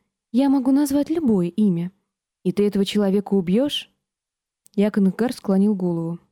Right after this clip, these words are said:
«Человек так сказал». «Кого бы я ни назвала, мужчину, женщину, малого ребёнка, лорда Тайвина, верховного септона, родного отца».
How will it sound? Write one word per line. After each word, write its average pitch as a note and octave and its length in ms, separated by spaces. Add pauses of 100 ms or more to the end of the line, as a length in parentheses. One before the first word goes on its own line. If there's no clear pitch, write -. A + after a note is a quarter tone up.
(760)
«Человек A3+ 580
так G#3+ 220
сказал». G3+ 560 (960)
«Кого A#3 300
бы G#3+ 120
я A3+ 160
ни B3+ 120
назвала, A3 580 (720)
мужчину, G#3+ 600
женщину, A3 560
малого A#3+ 360
ребёнка, A#3 640 (520)
лорда G3 300
Тайвина, A3+ 520
верховного A3 460
септона, A#3 480
родного G#3 400
отца». A3+ 400